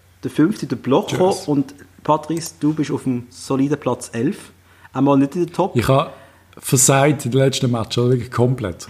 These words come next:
Speaker 1: Ja, und ich scheine gerade einen Lauf zu haben. Ich bin vom Platz siebzig, den ich mal gesehen habe, auf Platz vierzehn raufgekommen. Ich greife an von
Speaker 2: Unglaublich.
Speaker 1: hinten. Ich bin eine Aufholjagd, dass der F C B wieder anlegen im Frühling, wirst du sehen. Hä?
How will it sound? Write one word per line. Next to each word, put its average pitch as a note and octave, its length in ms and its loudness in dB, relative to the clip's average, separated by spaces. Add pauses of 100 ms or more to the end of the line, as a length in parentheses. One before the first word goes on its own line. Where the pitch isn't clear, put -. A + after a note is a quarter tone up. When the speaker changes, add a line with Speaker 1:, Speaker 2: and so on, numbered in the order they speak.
Speaker 1:
Ja, C3+ 160 2
und D#3+ 340 2
ich G#3 280 0
scheine F#3 220 0
gerade D#3 180 0
einen B2+ 80 2
Lauf E3+ 260 -2
zu D4 120 -6
haben. C#3 140 -6 (120)
Ich B2+ 100 -10 (180)
bin D#3 100 4
vom C#3 200 0
Platz D3 280 2
siebzig, G#3 360 -2
den E3+ 120 4
ich D#3 60 2
mal D3 100 0
gesehen - 180 0
habe, E3+ 80 0
auf D#3+ 80 -8
Platz - 220 -2
vierzehn G#3+ 640 -4
raufgekommen. G3 520 -4 (540)
Ich B2+ 180 -4
greife - 220 -2
an C3+ 60 2
von D3 100 0
Speaker 2:
Unglaublich. D3+ 420 2
Speaker 1:
hinten. F3+ 160 -2
Ich C#3 80 -4
bin D3 160 0
eine C#3 120 -4
Aufholjagd, F3 600 2
dass E3+ 100 -4
der C#3+ 140 -2
F D3+ 160 -4
C - 80 -18
B D3+ 120 -2
wieder C#3+ 160 -2
anlegen C3+ 380 -4
im A#2 80 -8
Frühling, A2+ 420 -8
wirst G#2+ 200 -14
du - 40 -20
sehen. F2+ 180 -14 (760)
Hä? D3 80 -6